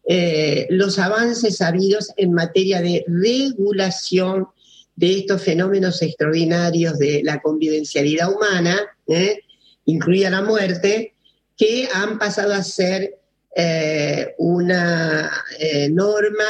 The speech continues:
eh, eh, administrada por el Estado argentino. Bueno, para recordar lo más reciente, el divorcio vincular.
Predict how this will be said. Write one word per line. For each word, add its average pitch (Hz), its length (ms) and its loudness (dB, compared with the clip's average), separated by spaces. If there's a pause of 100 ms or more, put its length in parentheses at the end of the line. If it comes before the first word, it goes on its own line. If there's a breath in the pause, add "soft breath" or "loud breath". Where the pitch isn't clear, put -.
(320)
eh, 143 1080 -2
eh, 139 240 -4
administrada 185 640 0
por 151 140 -2
el 143 100 0
Estado 135 300 -2
argentino. 131 640 -6 (340 loud breath)
Bueno, 220 340 0 (320 loud breath)
para 190 220 0
recordar 208 480 0
lo 269 140 -2
más 240 180 -2
reciente, 202 1040 -2
el 208 140 2
divorcio 262 440 0
vincular. 151 520 -2